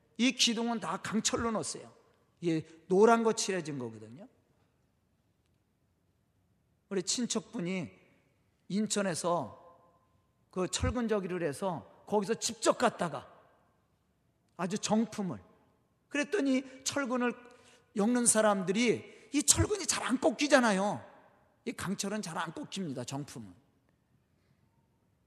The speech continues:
연철은 잘 꺾여요. 연철 들어갈 때가 있고 강철 들어갈 때가 있어요, 건물도. 그러니까 이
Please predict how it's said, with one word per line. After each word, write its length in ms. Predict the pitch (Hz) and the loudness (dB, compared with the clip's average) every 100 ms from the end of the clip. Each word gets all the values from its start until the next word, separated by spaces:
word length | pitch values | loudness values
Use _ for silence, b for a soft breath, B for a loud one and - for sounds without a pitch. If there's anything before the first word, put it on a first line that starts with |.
| _ - | _ -2
연철은 460 | 180 226 - 214 226 | 0 2 0 -2 -4
잘 260 | - - | -4 -4
꺾여요. 560 | 190 185 - 120 95 - _ _ _ _ _ _ _ - 254 | -4 -4 -4 -6 -8 -18 _ _ _ _ _ _ _ -2 2
연철 400 | 226 240 247 254 | 4 4 4 4
들어갈 340 | 262 254 247 | 4 4 4
때가 220 | 247 226 220 | 4 6 6
있고 300 | - 233 226 B - | 6 2 2 B -6
강철 420 | - 247 - 262 | -2 0 0 -2
들어갈 320 | 226 226 185 | 0 2 0
때가 220 | 170 170 | 0 -4
있어요, 280 | 131 - 117 - _ _ _ | -4 -6 -14 -20 _ _ _
건물도. 540 | - 165 147 131 156 - - _ _ _ _ _ _ _ _ _ _ _ _ _ _ _ _ _ _ _ _ _ _ _ _ _ _ _ _ _ _ | -6 -4 -6 -6 -8 -8 -20 _ _ _ _ _ _ _ _ _ _ _ _ _ _ _ _ _ _ _ _ _ _ _ _ _ _ _ _ _ _
그러니까 260 | 320 320 | 2 4
이 240 | 262 294 | 4 2